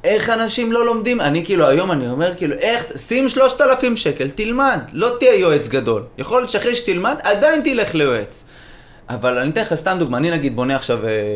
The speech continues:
דירה להשקעה באיזשהו מושב ב-, בצפון, בסדר? ו-, לא משנה כמה אני מגיע מהתחום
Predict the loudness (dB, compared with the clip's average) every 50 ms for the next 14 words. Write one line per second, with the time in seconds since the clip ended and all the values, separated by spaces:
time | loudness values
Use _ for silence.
0 | -4 -4 -4 -4 -4 -4 -4 -6 -8 -10 -4 -2 0 2 2 4 4 2 2 0
1 | 0 0 2 2 2 4 2 0 0 -2 -8 -6 -6 -6 -6 -4 -4 -4 -4 -4
2 | -4 -6 -6 -6 -10 -12 -12 -12 -12 -12 -14 -16 -10 -8 -8 -8 -8 -10 -14 -16
3 | -18 -20 -20 -20 -20 -20 -20 -20 -20 -20 -20 -20 -20 -20 -20 -20 -20 -20 -18 -14
4 | -6 -2 0 0 2 0 0 0 -2 -4 -4 -4 -4 -4 -4 -6 -6 -8 -10 -16
5 | -20 -20 -20 -20 -20 -20 -18 -18 -18 -18 -20 -20 -20 -20 -20 -20 -20 -20 -20 -20
6 | -20 -20 -20 -20 -20 -14 -4 -2 0 0 0 0 -2 -2 0 -2 -2 -2 0 0
7 | 0 2 0 0 0 0 0 0 0 0 0 0 0 0 -2 -2 -4 -6 -4 -2
8 | -2 -2 -2 -6